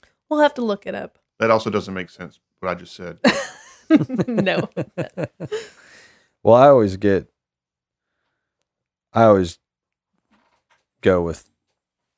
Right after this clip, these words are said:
Speaker 3: the one with the more cold cranking
Speaker 1: Yeah,
Speaker 3: amps.
Speaker 1: that's
Speaker 3: The one that makes sense. Let me put it that
Speaker 1: That's
Speaker 3: way. It's
Speaker 1: usually
Speaker 3: like,
Speaker 1: what I try to
Speaker 3: all
Speaker 1: sell
Speaker 3: right,
Speaker 1: people
Speaker 3: if
Speaker 1: on,
Speaker 3: the
Speaker 1: yeah.
Speaker 3: stock battery had this many, we need at least that many. If we can get away with a little bit more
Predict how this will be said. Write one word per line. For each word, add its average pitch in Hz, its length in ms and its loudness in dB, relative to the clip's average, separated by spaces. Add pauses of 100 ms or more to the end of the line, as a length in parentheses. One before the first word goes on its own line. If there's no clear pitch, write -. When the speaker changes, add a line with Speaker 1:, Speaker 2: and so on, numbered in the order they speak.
(160)
Speaker 3:
the 92 80 -10
one 82 200 -8
with 80 140 -16
the 78 60 -16
more 76 260 -18
cold - 200 -20
cranking 82 300 -18
Speaker 1:
Yeah, 180 240 -6
Speaker 3:
amps. - 60 -14
Speaker 1:
that's - 300 -14 (200)
Speaker 3:
The 139 80 6
one 143 180 6
that 120 80 2
makes 95 300 2
sense. 78 480 -2
Let 90 120 -4
me 85 80 -4
put 82 160 -12
it 80 80 -12
that 82 180 -6
Speaker 1:
That's - 0 -
Speaker 3:
way. 214 100 -2
It's - 80 -6
Speaker 1:
usually 101 160 0
Speaker 3:
like, - 80 4
Speaker 1:
what 190 100 -6
I 185 80 -4
try 180 160 -8
to 175 100 -8
Speaker 3:
all - 100 6
Speaker 1:
sell 170 80 2
Speaker 3:
right, 160 60 -8
Speaker 1:
people 170 300 -8
Speaker 3:
if - 60 -2
Speaker 1:
on, 170 60 -10
Speaker 3:
the 101 60 -2
Speaker 1:
yeah. - 60 0
Speaker 3:
stock 113 380 4
battery 101 340 6
had 90 220 0
this 95 200 -2
many, 87 380 -4 (240)
we 98 160 -2
need 92 220 0
at 85 120 -4
least 92 400 0
that 78 220 2
many. 85 400 -8 (640)
If 85 140 -4
we 98 120 0
can 95 100 -4
get 95 120 0
away 92 240 0
with 90 140 -4
a 87 40 -10
little 90 300 -4
bit 87 180 -6
more 87 520 -6